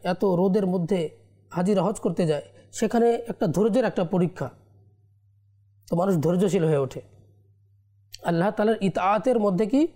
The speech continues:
ধৈর্যশীলতার শিক্ষা পাওয়া যায়। তো যারা আল্লাহ তাআলার ইবাদত থেকে যারা দূরে থাকে, আল্লাহ তাআলার ফরমাবরদারি থেকে দূরে থাকে, নবী পাক সাল্লাল্লাহু আলাইহি সাল্লামের ইতাআত থেকে যারা দূরে থাকে, তারাই ধৈর্যহীন হয়ে যায়।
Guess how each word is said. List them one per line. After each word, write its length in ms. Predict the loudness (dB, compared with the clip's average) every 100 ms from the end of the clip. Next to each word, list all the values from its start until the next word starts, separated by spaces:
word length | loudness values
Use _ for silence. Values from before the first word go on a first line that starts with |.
| -16 -20 -20 _ -2
ধৈর্যশীলতার 680 | 0 2 2 2 0 0 -2
শিক্ষা 400 | 0 -2 0 -2
পাওয়া 280 | 0 0 0
যায়। 200 | -2 -4 -2
তো 80 |
যারা 380 | 0 2 2 0 -6 -20 -6
আল্লাহ 260 | 0 2 0
তাআলার 260 | 0 -2 2
ইবাদত 440 | 0 2 2 0 0
থেকে 220 | -2 0 0
যারা 240 | 2 2
দূরে 340 | 2 4 2
থাকে, 440 | 2 -2 -2 -4 -6 -20 -20 -20 _ _ _ _ _ _ _
আল্লাহ 220 | 0 0
তাআলার 200 | 2 0
ফরমাবরদারি 640 | 0 0 2 2 2 2 0
থেকে 260 | 0 0
দূরে 220 | 2 2
থাকে, 400 | 2 -2 -2 -6 -6 -20 -20 -20 -2
নবী 140 | 0 2
পাক 260 | 0 -2
সাল্লাল্লাহু 440 | -2 0 2 2 2
আলাইহি 160 | 0
সাল্লামের 300 | 2 2 2 0
ইতাআত 440 | -2 2 0 0 -2
থেকে 200 | -2 2
যারা 220 | 2 4
দূরে 260 | 4 4
থাকে, 380 | 2 -2 -2 -4 -6 -20 -20 -20 -8
তারাই 300 | -2 0 2
ধৈর্যহীন 420 | 2 0 2 2 2
হয়ে 160 | 2
যায়। 200 | 0 -8